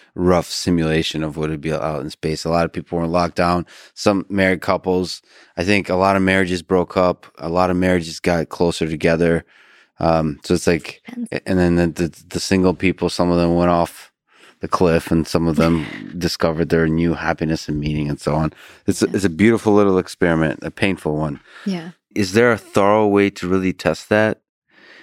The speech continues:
Speaker 1: To, 'cause it's such a costly experiment to send humans up there, but I guess you can always return back to Earth if it's not working out.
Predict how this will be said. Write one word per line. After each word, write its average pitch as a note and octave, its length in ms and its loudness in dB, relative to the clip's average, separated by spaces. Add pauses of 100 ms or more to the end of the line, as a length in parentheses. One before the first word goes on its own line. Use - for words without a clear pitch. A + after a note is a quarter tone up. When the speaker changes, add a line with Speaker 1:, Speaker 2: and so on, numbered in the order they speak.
(460)
Speaker 1:
To, F2+ 500 2 (880)
'cause G#2 180 -6
it's G#2 100 -2
such - 240 0
a C3+ 60 2
costly F#2+ 500 0
experiment F2 680 -2 (1900)
to - 80 -20
send A2 340 -2
humans F#2+ 420 -2
up F2+ 180 0
there, D#2+ 220 0
but F#2+ 120 2
I G#2 60 4
guess A2 220 0
you A#2 60 -4
can G2+ 140 -4
always G2 240 -2
return E2 300 -12
back C#2+ 240 -8
to - 80 -14
Earth - 280 -14
if - 80 -16
it's D#2+ 160 -12
not A#1 180 -8
working A#1+ 300 -14
out. G1+ 240 -14